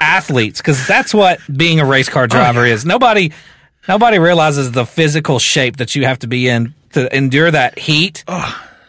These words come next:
Speaker 1: and, and those
Speaker 2: G-forces.
Speaker 1: the G-forces. Like,
Speaker 2: Yeah.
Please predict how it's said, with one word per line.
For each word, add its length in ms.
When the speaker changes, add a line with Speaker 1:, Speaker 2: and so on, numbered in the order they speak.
Speaker 1:
and, 460
and 200
those 160
Speaker 2:
G-forces. 500
Speaker 1:
the 60
G-forces. 1000
Like, 280
Speaker 2:
Yeah. 420